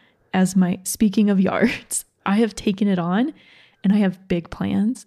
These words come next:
and I ordered all the plants for a front yard, and I will be doing massive overhaul of the front yard, and the backyard is gonna be so cool.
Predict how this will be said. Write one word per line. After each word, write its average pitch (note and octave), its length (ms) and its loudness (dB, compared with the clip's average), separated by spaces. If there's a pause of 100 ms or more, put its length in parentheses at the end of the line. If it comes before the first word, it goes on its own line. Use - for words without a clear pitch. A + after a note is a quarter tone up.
and F#3+ 120 4
I F#3+ 320 0
ordered F#3+ 360 0
all F3+ 160 0
the F#3+ 80 0
plants G3 360 -6
for G3+ 220 -2
a F#3+ 60 -2
front F#3+ 240 -4
yard, B3 320 0 (400)
and G3+ 100 2
I G3 40 2
will G3 80 2
be G3+ 100 2
doing F#3+ 280 4
massive F#3 640 0
overhaul F#3+ 540 -2
of F#3 180 -4
the F#3+ 100 0
front F3+ 240 -6
yard, A3 280 0 (520)
and G3 120 4
the G3 40 2
backyard G#3 640 -2
is F#3 140 -2
gonna F#3 160 2
be F3+ 80 0
so E3 320 -4
cool. - 400 -12